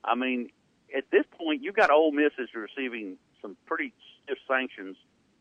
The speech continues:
which explains the Matt Luke hire real quick. I thought that was the best they can do. And I think it's all, uh, in most of this case, it's an intent to hold on to as many players as possible. But what Ole Miss is trying to do, now you gotta worry about Tennessee.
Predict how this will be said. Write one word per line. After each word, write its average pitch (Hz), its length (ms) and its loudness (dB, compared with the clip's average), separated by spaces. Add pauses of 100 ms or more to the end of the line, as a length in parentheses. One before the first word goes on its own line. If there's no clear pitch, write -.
which 117 160 -6
explains 135 500 -2
the 113 100 -6
Matt 120 260 2
Luke 120 220 -6
hire 104 300 2
real 117 200 -4
quick. 104 260 -6
I 104 80 0
thought 113 240 -2
that 110 160 0
was 95 180 -18
the 92 60 -18
best 113 240 -4
they 110 80 -4
can 90 180 -12
do. 104 120 -8 (320)
And 185 260 2 (200)
I 127 60 4
think 147 220 -6
it's 113 100 -6
all, 95 140 -4 (100)
uh, 101 260 -8
in 104 120 -10
most 151 260 0
of 123 60 -8
this 110 180 -6
case, 120 200 -6
it's - 160 -20
an 110 60 -14
intent 120 340 -10 (140)
to 104 140 -12
hold 117 220 -4
on 110 200 -2
to 101 140 -8
as 85 100 -14
many 107 160 -12
players 113 460 -6
as - 60 -20 (100)
possible. 82 440 -8 (600)
But 107 80 -6
what 117 120 4
Ole 117 140 6
Miss 131 220 -4
is 117 140 -12
trying 104 200 0
to 104 80 -2
do, 104 40 -8
now 127 140 -2
you 240 100 -6
gotta 175 140 0
worry 127 160 0
about 101 260 0
Tennessee. 139 680 -8